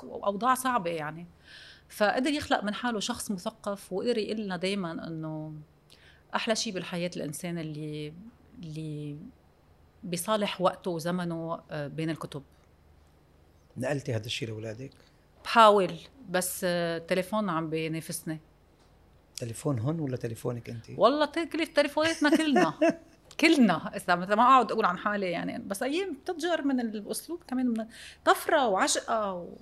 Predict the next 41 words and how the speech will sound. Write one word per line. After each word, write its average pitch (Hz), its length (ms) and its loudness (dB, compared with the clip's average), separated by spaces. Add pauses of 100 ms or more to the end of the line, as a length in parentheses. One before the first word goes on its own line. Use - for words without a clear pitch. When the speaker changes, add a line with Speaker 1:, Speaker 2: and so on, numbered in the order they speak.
(160)
Speaker 2:
بتلاقي 151 400 2
وقت 117 260 -6 (120)
تقعدي 110 280 -6
معهن؟ 110 240 -10 (720)
Speaker 1:
إني 202 320 0
أقرأ 233 460 2 (280)
أو 180 160 2
أقعد 175 180 6
مع 160 80 2
الأولاد 156 260 4
Speaker 2:
لا، - 60 -4
تقعدي 143 180 8
Speaker 1:
قصدك؟ 143 120 6
Speaker 2:
مع 131 60 4
الأولاد 143 380 6
وقت 180 300 4
مع 156 120 8
Speaker 1:
إيه. 151 80 2
Speaker 2:
كيف؟ 117 540 4 (180)
Speaker 1:
لا، 233 160 6
ليك 240 240 -2
أنا 220 120 0
أولادي، 226 220 0
بس 220 120 -6
أنا 226 120 -2
أولادي 214 240 -6
كتير 233 180 -12
صحاب. 143 340 -14 (600)
سمعت 214 360 0
كأنه 185 260 0
عندك 185 360 0
شاب، 175 260 -2 (300)
آه، 156 540 -6
شو - 120 -4
عندك 208 220 2
أولاد؟ 156 320 -4 (200)
Speaker 2:
عندي 135 220 4
عدي 127 380 4
واحد 123 180 -2
وعشرين 123 380 0
سنة 135 340 -4